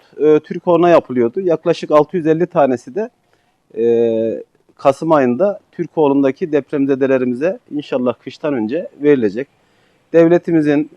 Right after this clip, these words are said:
e, Sayın Cumhurbaşkanımızın ilk günden itibaren, e, direktifleriyle beraber herkes sahada, e, müteahhitler sahada, belediyemiz, e, kaymakamlığımız, valiliğimiz, e, bakanlık yetkilileri, Çevre Şehircilik Bakanlığımız. Yani şunu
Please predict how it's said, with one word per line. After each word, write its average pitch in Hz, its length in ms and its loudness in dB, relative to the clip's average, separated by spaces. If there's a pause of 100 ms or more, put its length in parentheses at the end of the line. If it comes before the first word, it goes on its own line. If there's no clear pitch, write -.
e, 123 280 0
Sayın 147 280 0
Cumhurbaşkanımızın 143 920 0
ilk 156 220 -8
günden 135 460 0
itibaren, 123 640 0 (520)
e, 110 60 -2 (520)
direktifleriyle 143 800 0
beraber 117 380 4
herkes 160 480 2
sahada, 143 600 4 (540)
e, 117 40 -6
müteahhitler 151 600 2
sahada, 143 540 2
belediyemiz, 135 840 0
e, 113 220 0
kaymakamlığımız, 127 960 -4
valiliğimiz, 123 540 -2 (260)
e, 107 120 -10
bakanlık 135 480 -4
yetkilileri, 110 600 -4
Çevre 127 260 -6
Şehircilik 127 480 -6
Bakanlığımız. 113 560 -6 (600)
Yani 170 200 -2
şunu 190 360 0